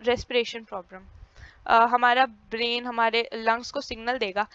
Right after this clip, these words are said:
कि आप ना जल्दी जल्दी breathe करो, जल्दी जल्दी breathe करोगे तो आपको oxygen जल्दी जल्दी जाएगा, यानी आप, you would be shortage of breath।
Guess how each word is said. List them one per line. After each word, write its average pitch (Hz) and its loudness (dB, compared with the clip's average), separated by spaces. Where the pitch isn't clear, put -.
कि 262 -10
आप 226 6
ना 294 0
जल्दी 233 -4
जल्दी 226 -6
breathe 202 -14
करो, 202 -12
जल्दी 240 -4
जल्दी 277 -4
breathe 269 -8
करोगे 277 -2
तो 285 -2
आपको 277 -2
oxygen 277 -6
जल्दी 277 -8
जल्दी 269 -10
जाएगा, 262 0
यानी 285 -4
आप, 302 -4
you 302 -8
would 330 -10
be 415 0
shortage 262 -2
of 202 -16
breath। 190 -8